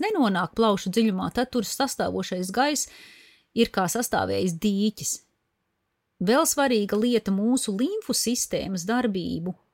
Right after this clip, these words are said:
ietekmē diafragmas kustības. Visi orgāni mūsu vēdru dobumā ražo atkritumu produktus, un limfu sistēmas uzdevums ir šos atkritumus iznest. Lai tas notiktu, ir nepieciešama muskuļu darbība un diafragmas kustība.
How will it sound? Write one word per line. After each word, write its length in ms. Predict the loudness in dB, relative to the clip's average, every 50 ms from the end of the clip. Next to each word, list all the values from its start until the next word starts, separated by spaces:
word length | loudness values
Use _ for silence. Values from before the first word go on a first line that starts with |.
| -4
ietekmē 540 | -2 -2 -2 -2 -4 -4 -2 -2 -2 -2 -4 0
diafragmas 600 | 2 2 2 2 0 0 -2 -2 0 -2 -4 -4 -2
kustības. 720 | -2 -2 -2 -2 -6 -10 -10 -12 -12 -12 -12 -14 -14 -14 _ _ _
Visi 400 | -2 0 0 0 0 0 0 0
orgāni 480 | 0 0 -2 0 2 2 4 4 4 4
mūsu 300 | 4 4 2 2 2 2
vēdru 260 | 2 2 2 0 -2
dobumā 540 | -2 0 0 0 0 0 -2 -2 -2 -4 -8 -10 -18 -6
ražo 360 | -2 2 2 2 4 4 2 2
atkritumu 460 | 2 0 0 -4 -4 -4 -4 -8 -8 -2
produktus, 540 | 0 2 2 2 0 -4 -10 -12 -16 -16 -18 -20 -20 -20 -20 -20 -20 -20 -16 _
un 160 | -2 0 2 2
limfu 400 | 2 2 0 -2 -4 -4 -4 -2
sistēmas 720 | 0 0 0 -2 -4 -4 -2 -4 -4 -2 -4 -4 -4 -2
uzdevums 540 | -2 -2 0 0 0 -2 -2 -4 -4 -6 -4 -2
ir 220 | -2 0 0 0
šos 300 | -2 -4 -4 -4 -2 -2 -2
atkritumus 600 | -2 -2 -2 -6 -6 -2 -2 -2 -2 -2 -2 -2 0
iznest. 600 | 0 0 -2 -4 -6 -8 -10 -12 -12 -14 -16 _ _ _ _ _ _ _ _ _ _ _ _ _ _ _ _ -4
Lai 100 | -2 0
tas 220 | 2 0 4 4 4
notiktu, 540 | 4 4 2 0 0 -2 -4 -4 -6 -2 -2
ir 80 | 0 0 0
nepieciešama 720 | -2 0 -2 -2 0 0 -2 -2 -2 -2 -4 -2 2 2
muskuļu 400 | 2 2 0 0 -2 -4 -4 0
darbība 560 | 0 0 2 2 0 -2 -2 -6 -6 -10 -10 _
un 320 | 0 0 2 2 0 0 -2
diafragmas 640 | 0 0 0 -2 -2 -4 -6 -4 -2 -2 -4 -4 -4
kustība. 680 | -4 -4 -2 -2 -4 -6 -8 -10 -10 -10 -12 -14 -14